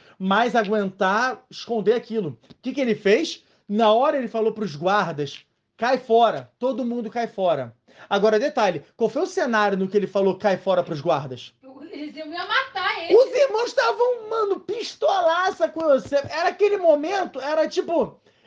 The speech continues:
Speaker 1: Eles olhando, eles só tavam. <laughs> Esse cara acha que é um Bruce Lee da vida, né? Ele acha que ele vai ganhar da gente no, no espadachim, a gente vai acabar com esse cara mesmo num segundo. Entendeu? Esse frango, <laughs> a gente vai,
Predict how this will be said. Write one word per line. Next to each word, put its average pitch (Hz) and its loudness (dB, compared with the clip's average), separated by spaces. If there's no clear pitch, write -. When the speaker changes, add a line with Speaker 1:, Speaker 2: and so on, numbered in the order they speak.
Speaker 1:
Eles 302 0
olhando, 349 2
eles 311 -4
só 285 0
tavam. 196 -4
<laughs> - -20
Esse - -14
cara 160 2
acha 151 -2
que 214 -2
é - 0
um 196 -2
Bruce 185 -4
Lee 196 -6
da 208 0
vida, 190 -4
né? 135 -4
Ele 135 -4
acha 143 -6
que 160 -8
ele 147 -6
vai 147 -2
ganhar 151 0
da 160 0
gente 160 -8
no, 214 -2
no 214 -2
espadachim, 202 -2
a 214 -10
gente 233 -10
vai 311 -10
acabar 202 -8
com 185 -14
esse 185 -16
cara 196 -8
mesmo 196 -4
num 247 -10
segundo. 196 -6
Entendeu? 180 4
Esse 196 -4
frango, 190 -2
<laughs> - -14
a - -10
gente 185 -14
vai, - -10